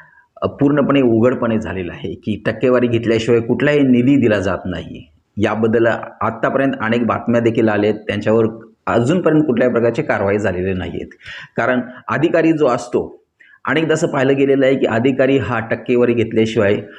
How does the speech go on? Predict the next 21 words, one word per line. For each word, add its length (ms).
निधी 240
देतच 440
नाही. 160
असा 200
काहीसा 380
प्रकार 420
सोलापूर 480
येथील 480
जिल्हा 220
परिषद, 400
जिल्हा 220
परिषदेचे 800
कार्यकारी 460
अधिकारी 500
संदीप 580
कोहिनकर 500
यांनी 320
देखील 400
त्यांच्या 400
कार्यालयातील 580
झालेल्या 500